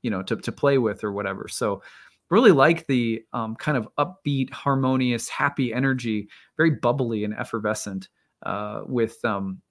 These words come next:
Mercury and Venus in the fourth house. Now, last but not least,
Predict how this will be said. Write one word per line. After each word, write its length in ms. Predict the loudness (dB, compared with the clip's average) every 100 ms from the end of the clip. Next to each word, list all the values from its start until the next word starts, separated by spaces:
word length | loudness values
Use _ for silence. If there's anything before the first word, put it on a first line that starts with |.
| -14 -2
Mercury 560 | -2 0 -2 -2 -4
and 260 | -4 -4 -2
Venus 340 | 0 0 -2
in 140 | -2 -4
the 60 |
fourth 300 | -2 -4 -2
house. 360 | -2 -4 -6 -14 _ _ _ _ _ _ _ _
Now, 300 | 0 2 0 -8 -20 -20 _ -2
last 320 | 6 6 6
but 80 | 4
not 220 | 4 4
least, 420 | 6 4 4 -4